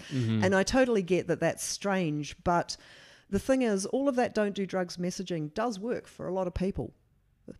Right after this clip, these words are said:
Speaker 2: lot of people are prevented from using drugs by being told not to do drugs, but there are people who will use drugs regardless, and those are the people we're reaching.
Speaker 1: Mm.
Speaker 2: So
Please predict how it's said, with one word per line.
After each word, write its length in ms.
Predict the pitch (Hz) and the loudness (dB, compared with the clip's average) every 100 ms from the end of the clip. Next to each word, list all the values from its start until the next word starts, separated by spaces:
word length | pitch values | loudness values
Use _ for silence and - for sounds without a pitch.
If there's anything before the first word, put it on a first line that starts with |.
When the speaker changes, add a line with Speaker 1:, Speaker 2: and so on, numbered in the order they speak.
| - | -2
Speaker 2:
lot 120 | 180 | 0
of 60 | 190 | 0
people 260 | 220 214 | -4 -4
are 40 | 208 | -6
prevented 440 | 196 175 226 165 | -4 -2 0 -2
from 140 | - 160 | -4 -4
using 260 | 160 160 | -2 -2
drugs 260 | 160 156 131 | -2 -4 -4
by 160 | - 143 | -6 -4
being 200 | 151 143 | -4 -2
told 300 | 160 143 135 | -2 0 -2
not 160 | - | -4
to 80 | 143 | -6
do 160 | 135 135 | -6 -2
drugs, 300 | 160 127 - | -2 -4 -6
but 160 | - | -4
there 120 | 165 | -2
are 120 | 160 170 | -2 0
people 520 | 226 247 156 127 175 170 | -2 0 -2 -2 -6 -2
who 200 | 165 156 | 0 2
will 200 | 160 170 | 0 2
use 280 | 156 151 | 2 0
drugs 320 | - 127 135 147 | -2 -4 -4 -8
regardless, 560 | 139 147 143 - - | -4 -4 -4 -8 -8
and 240 | - 156 143 | -6 -8 -4
those 360 | 151 156 165 | -4 -2 -4
are 40 | 160 | -6
the 100 | 143 | -6
people 380 | - 139 156 135 | -4 -4 -2 -4
we're 160 | 135 | -4
reaching. 460 | 127 135 - 185 269 - | -4 -6 -6 -6 -8 -6
Speaker 1:
Mm. 400 | 131 120 113 104 95 - | 0 2 4 2 -2 -12
Speaker 2:
So 640 | - - 233 220 214 208 | 0 4 6 8 8 6